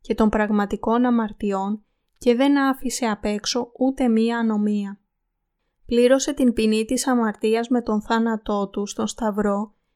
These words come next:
και με αυτόν τον τρόπο μας έσωσε από όλες τις αμαρτίες μας.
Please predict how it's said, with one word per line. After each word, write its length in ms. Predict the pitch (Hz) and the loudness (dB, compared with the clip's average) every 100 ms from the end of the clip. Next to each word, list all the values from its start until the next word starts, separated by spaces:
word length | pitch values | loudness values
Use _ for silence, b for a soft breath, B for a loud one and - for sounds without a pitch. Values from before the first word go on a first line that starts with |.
| _ | _
και 160 | - 254 | 0 4
με 160 | 240 | 4
αυτόν 340 | 220 - 269 285 | 2 0 0 2
τον 200 | 302 277 | 2 0
τρόπο 480 | 233 226 208 208 208 | 0 0 -2 -2 -2
μας 240 | 208 214 | -2 -2
έσωσε 400 | 240 240 269 - | -2 -2 -2 -2
από 220 | 247 220 | -2 -2
όλες 260 | 214 226 240 | 0 0 -2
τις 200 | 254 240 | -4 -2
αμαρτίες 640 | 226 208 208 220 214 202 | -2 -2 -4 -4 -2 -4
μας. 340 | 208 196 - | -6 -6 -8